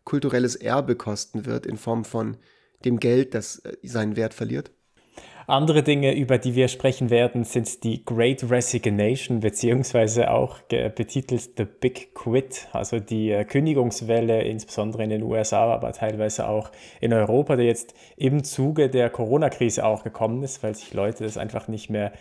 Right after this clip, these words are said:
Speaker 2: geben <laughs> wollten, unter diesen Bedingungen dann zu arbeiten. Dann haben sie halt, äh, das, äh, Tuch, äh, hingeschmissen.
Speaker 1: Es gab aber noch einen weiteren Big Quit, und zwar ganz am Anfang vom Jahr, zu dem wir gleich kommen. Aber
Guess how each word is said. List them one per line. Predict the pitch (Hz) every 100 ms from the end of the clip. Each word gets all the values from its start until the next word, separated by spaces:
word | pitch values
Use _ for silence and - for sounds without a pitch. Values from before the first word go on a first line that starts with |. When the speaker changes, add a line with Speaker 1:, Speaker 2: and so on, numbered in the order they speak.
| -
Speaker 2:
geben | - 135 147 127
<laughs> |
wollten, | 120 120 - 131
unter | 127 123
diesen | 127 127 117
Bedingungen | 113 120 131 123 113
dann | 110
zu | 107 107
arbeiten. | 113 117 101 -
Dann | 117 107
haben | 110
sie | 107 110
halt, | 110 -
äh, | 135
das, | 131 127 - 117
äh, | -
Tuch, | - 135 - - - - _
äh, | 101
hingeschmissen. | 98 101 - 104 - 101 -
Speaker 1:
Es | 127
gab | 143 208
aber | 170 160
noch | 165
einen | 170 147
weiteren | 135 208 208 131 117
Big | 123 - -
Quit, | - 139 -
und | 131 117
zwar | 123
ganz | 120 120
am | 131
Anfang | 123 147 151
vom | 127 117
Jahr, | 104 104
zu | -
dem | 110 110
wir | 113
gleich | 107 110 -
kommen. | 131 117 113
Aber | 117 117 113